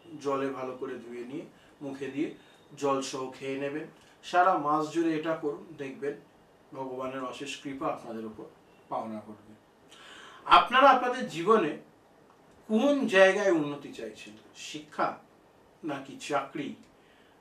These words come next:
নাকি ব্যবসা, নাকি আর্থিক দিক, নাকি সম্পর্ক,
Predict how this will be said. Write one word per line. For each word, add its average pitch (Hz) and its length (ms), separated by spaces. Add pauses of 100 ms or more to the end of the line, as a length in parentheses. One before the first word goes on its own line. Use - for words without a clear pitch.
নাকি 127 640 (160)
ব্যবসা, 139 500 (920)
নাকি 131 300
আর্থিক 127 480
দিক, 190 160 (840)
নাকি 131 280
সম্পর্ক, 110 500